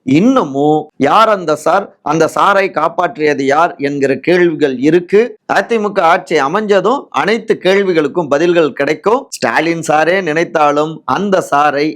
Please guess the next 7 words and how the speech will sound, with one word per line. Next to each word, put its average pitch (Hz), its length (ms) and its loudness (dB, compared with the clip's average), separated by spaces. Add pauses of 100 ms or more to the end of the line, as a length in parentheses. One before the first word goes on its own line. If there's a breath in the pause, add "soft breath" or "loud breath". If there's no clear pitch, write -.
எந்த 185 340 0
சாராலும் 139 680 -2
காப்பாற்ற 143 520 -4
முடியாது 135 600 0 (380)
அப்படின்னு 156 480 -2
பதிவிட்டிருக்காரு 127 720 -2 (320)
எடப்பாடிங்க. 123 680 -2